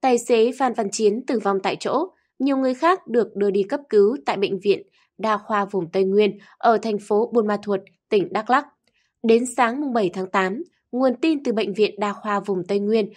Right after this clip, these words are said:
ở thành phố Buôn Ma Thuột, tỉnh Đắk Lắk xác nhận có thêm hai nạn nhân trong vụ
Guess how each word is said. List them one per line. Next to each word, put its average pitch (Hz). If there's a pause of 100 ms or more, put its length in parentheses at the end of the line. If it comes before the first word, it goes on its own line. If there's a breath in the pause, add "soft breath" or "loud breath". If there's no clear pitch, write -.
(140 loud breath)
ở 226
thành 208 (100)
phố 214
Buôn 285
Ma 285
Thuột, 233 (280 soft breath)
tỉnh 202
Đắk 233
Lắk 302
xác 262
nhận 220 (440 soft breath)
có 226
thêm 294
hai 311
nạn 233
nhân 226
trong 214
vụ 190